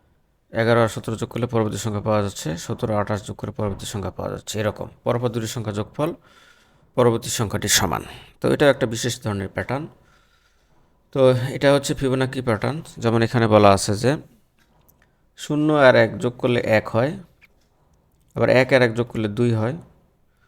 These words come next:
দুই আর এক যোগ করলে তিন হয়, তিন আর দুই যোগ করলে পাঁচ হয়। অর্থাৎ পরপর দুটি সংখ্যা যোগফল পরবর্তী সংখ্যার সমান হচ্ছে।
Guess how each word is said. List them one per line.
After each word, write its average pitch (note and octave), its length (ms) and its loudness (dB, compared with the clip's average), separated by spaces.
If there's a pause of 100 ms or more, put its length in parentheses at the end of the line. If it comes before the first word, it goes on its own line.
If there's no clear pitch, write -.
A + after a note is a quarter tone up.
(220)
দুই B2 220 0
আর A#2+ 60 8
এক A2+ 120 2
যোগ A#2 160 -6
করলে A2 220 -4 (100)
তিন B2+ 200 -2
হয়, A2+ 260 -2
তিন B2+ 160 -4
আর A2+ 160 0
দুই A2+ 120 -2
যোগ A2+ 140 -4
করলে G#2+ 220 -4
পাঁচ A2 320 0
হয়। A#2 160 -6
অর্থাৎ - 300 -12
পরপর C3 280 2
দুটি A#2+ 220 -4
সংখ্যা A2+ 240 -4
যোগফল A2+ 300 -6 (800)
পরবর্তী A#2+ 260 2
সংখ্যার G2+ 360 -2
সমান G2+ 200 -4
হচ্ছে। - 300 -8